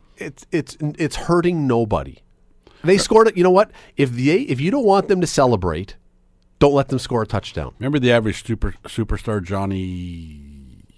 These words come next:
Speaker 2: oh, I had his name in my head. Played for the Montreal Alouettes. Johnny Edwards.
Speaker 1: Okay.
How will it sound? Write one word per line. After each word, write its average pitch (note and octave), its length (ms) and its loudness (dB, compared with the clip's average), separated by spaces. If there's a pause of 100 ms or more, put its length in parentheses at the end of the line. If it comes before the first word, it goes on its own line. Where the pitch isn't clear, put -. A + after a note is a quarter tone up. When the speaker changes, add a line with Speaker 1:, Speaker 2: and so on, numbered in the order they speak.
(300)
Speaker 2:
oh, D2+ 80 -20
I E2 80 -18
had F2 140 -14
his D#2 100 -16
name E2+ 180 -8
in D#2+ 100 -10
my D#2 160 -12
head. D#2+ 200 -14 (380)
Played A#2+ 180 0
for A2 60 -4
the G2+ 80 0
Montreal G2+ 440 2
Alouettes. F2+ 600 -4 (480)
Johnny G#2+ 340 0
Edwards. A#2+ 380 0 (100)
Speaker 1:
Okay. A2+ 300 0